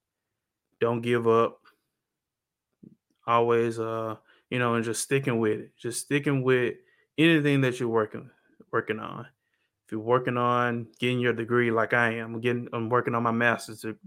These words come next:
degree, stick with it. If you're working on, you know, trying to lose weight, which I'm trying to do myself,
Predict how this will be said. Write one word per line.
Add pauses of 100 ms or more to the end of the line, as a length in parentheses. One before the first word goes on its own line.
(120)
degree,
stick
with
it. (520)
If
you're
working
on, (640)
you
know,
trying
to
lose
weight,
which
I'm
trying
to
do
myself,